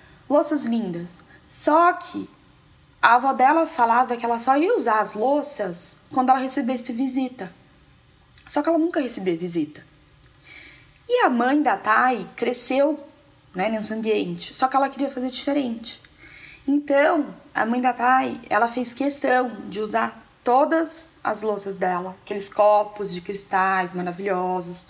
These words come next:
todas as louças lindas, todos os dias, independente se ela tivesse visita ou não. E ela falou, "Thay, sabe por que que eu faço isso? Por que que eu uso as minhas louças todos os dias?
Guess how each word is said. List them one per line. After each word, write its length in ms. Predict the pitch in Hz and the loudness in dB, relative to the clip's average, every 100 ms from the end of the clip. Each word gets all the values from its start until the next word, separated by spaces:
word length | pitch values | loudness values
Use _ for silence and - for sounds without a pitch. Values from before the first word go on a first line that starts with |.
| - - | -20 -4
todas 200 | - 349 | 0 2
as 120 | 381 | 2
louças 320 | 247 185 156 170 | 2 -2 -2 -4
lindas, 420 | 240 220 151 - - - _ _ | -2 -2 -6 -12 -20 -20 _ _
todos 240 | - 320 320 | 4 4 4
os 140 | 302 | -2
dias, 420 | 196 202 180 - - - - - _ | -4 -10 -10 -16 -20 -20 -20 -20 _
independente 640 | 254 262 294 302 285 294 | -2 0 0 2 2 2
se 60 | 294 | 2
ela 120 | 262 | 2
tivesse 440 | 247 220 214 208 214 | 0 0 -4 -4 -8
visita 580 | 214 190 240 240 262 - | -6 -4 -4 -2 -4 0
ou 140 | 240 254 | 2 2
não. 320 | 240 190 175 - _ _ _ | 0 -4 -8 -16 _ _ _
E 140 | - 277 | 2 4
ela 140 | 311 | 4
falou, 180 | 302 285 | 2 0
"Thay, 240 | - 294 | 2 2
sabe 240 | 294 285 302 | 4 2 2
por 80 | |
que 100 | 302 | 0
que 80 | 294 | 0
eu 60 | 233 | -2
faço 380 | 202 196 - 202 | 0 -2 -2 -6
isso? 420 | 226 - - 180 175 - _ _ | -6 -6 -8 -10 -14 -20 _ _
Por 120 | - 202 | -14 -8
que 120 | 220 | -4
que 80 | 190 | -2
eu 100 | 208 | -2
uso 160 | 247 | -2
as 140 | 208 180 | -4 -4
minhas 240 | 185 170 | -4 -2
louças 340 | 208 208 208 | 0 0 -4
todos 300 | - 208 214 | -4 0 0
os 100 | 180 | -2
dias? 480 | 175 196 214 185 - | -4 -4 -4 -6 -10